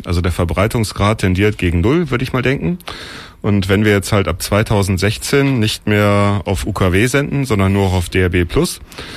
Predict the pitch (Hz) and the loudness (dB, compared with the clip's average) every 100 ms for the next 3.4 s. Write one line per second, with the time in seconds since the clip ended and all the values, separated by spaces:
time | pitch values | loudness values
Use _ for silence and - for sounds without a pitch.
0 | - - - - 95 90 87 92 95 92 | -14 -16 -10 -2 2 2 2 0 0 2
1 | 95 - 90 92 95 98 90 82 95 131 | 0 0 0 0 0 0 2 2 2 2
2 | 131 120 104 92 104 101 98 - - - | 0 0 0 0 0 0 0 -4 -10 -4
3 | 98 95 95 98 | 0 0 2 0